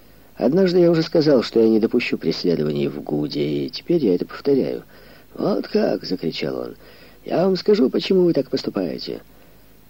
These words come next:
Потому что ваше сердце до сего времени на стороне Испании и Рима, потому что вы боитесь, что ваши орудия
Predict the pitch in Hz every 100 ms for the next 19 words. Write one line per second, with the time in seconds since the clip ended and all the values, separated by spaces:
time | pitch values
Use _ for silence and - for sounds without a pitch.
0 | - 71 76 104 165 - 147 151 - 143
1 | 131 156 - 143 147 - 143 135 143 151
2 | 151 147 - 131 131 151 - 143 151 151
3 | 156 - 214 - 92 67 - - - -
4 | - - 135 - 156 143 151 151 160 -
5 | - 143 147 143 139 135 160 160 147 151
6 | 151